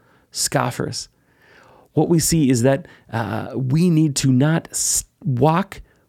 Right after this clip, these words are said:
with these kind of people or stand or sit. And we see this progression of someone walking with them, and then they find themselves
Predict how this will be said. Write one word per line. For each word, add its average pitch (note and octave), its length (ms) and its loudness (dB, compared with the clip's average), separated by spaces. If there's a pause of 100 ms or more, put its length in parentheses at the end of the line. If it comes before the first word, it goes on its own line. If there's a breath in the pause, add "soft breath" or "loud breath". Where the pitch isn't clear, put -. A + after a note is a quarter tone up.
with C#3+ 160 0
these D#3 180 0
kind D#3 160 0
of D3 80 -4
people D#3 400 0
or A#2 100 2
stand D3 600 0
or A2+ 180 2
sit. - 380 -2
And A2 80 -4
we A#2 80 0
see E3+ 160 -2
this D#3 180 0
progression A2 720 0
of A2 80 -2
someone C#3 240 0 (240 loud breath)
walking A#2 480 0
with C#3+ 120 -2
them, E3+ 200 -2 (460 soft breath)
and A#2+ 200 2
then C3 320 2 (200 loud breath)
they A2 80 0
find A#2+ 240 0
themselves A2 380 0